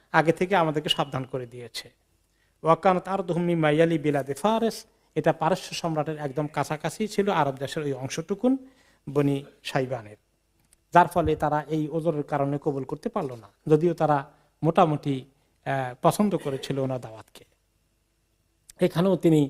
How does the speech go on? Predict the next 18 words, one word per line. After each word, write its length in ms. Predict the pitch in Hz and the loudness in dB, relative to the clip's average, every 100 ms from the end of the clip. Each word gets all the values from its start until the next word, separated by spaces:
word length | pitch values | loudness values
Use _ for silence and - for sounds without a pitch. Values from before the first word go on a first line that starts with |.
| - _ _ _ _ | -2 _ _ _ _
এই 200 | 165 147 | -6 -2
আপাতত 440 | 156 156 147 139 | 0 2 2 2
কামিয়াব 400 | 147 147 143 135 | 2 4 4 6
হলেন 240 | 139 233 220 | 8 8 8
না। 200 | 156 165 - _ _ _ _ | 4 0 -8 _ _ _ _
পরে 220 | 180 185 | 8 8
গেলেন 220 | 156 165 165 - | 8 4 4 4
আরেক 180 | 233 220 | 2 2
কবিলার 340 | - 156 151 147 | 2 2 2 0
কাছে, 300 | 135 - 208 | -2 -4 -2
কবিলাত 520 | 208 214 208 196 180 | 2 4 6 6 4
বনি 280 | 147 160 151 | 2 4 4
মুহারিব। 720 | 147 - 180 156 135 113 107 _ _ _ _ _ _ _ _ _ _ _ _ _ _ _ | 0 4 6 8 4 -4 -14 _ _ _ _ _ _ _ _ _ _ _ _ _ _ _
এখানে 360 | 202 202 185 165 | 4 6 4 4
তিনি 220 | 165 156 | 2 2
আসলেন, 480 | 143 - 196 262 294 - _ _ _ - | 2 0 0 0 0 -6 _ _ _ 2
তাদেরকে 680 | 160 160 151 165 151 139 - _ _ - | 4 6 4 4 2 2 -6 _ _ -8
এ-, 140 | 147 | -6